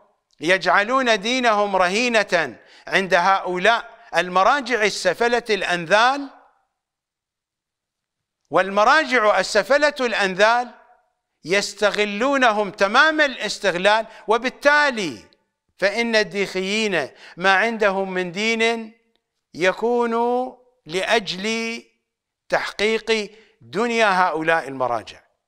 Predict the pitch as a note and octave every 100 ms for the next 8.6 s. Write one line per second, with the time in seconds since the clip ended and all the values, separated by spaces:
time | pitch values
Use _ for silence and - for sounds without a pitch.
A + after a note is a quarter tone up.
0 | _ C#3 D#3 D#3+ G3+ G#3+ G3+ F3+ F3 D3+
1 | E3 C#3+ B2+ _ _ _ _ - - F3
2 | D3+ D3+ C3 G#2 _ _ _ C3+ F3 A3
3 | G#3+ F#3 F#3+ F3 F#3+ F3+ E3 E3+ E3 -
4 | _ _ _ _ _ _ A2 C#3+ F3 G3+
5 | F#3 D#3+ D#3+ G3 F#3+ F3 F3+ F3+ F#3 F#3
6 | _ _ _ - D#3 D3+ C#3 G3 F#3 F3+
7 | E3 D#3+ D#3+ D#3 C#3+ F3 F3 E3+ - D#3
8 | E3+ F3 D#3+ D3+ E3 E3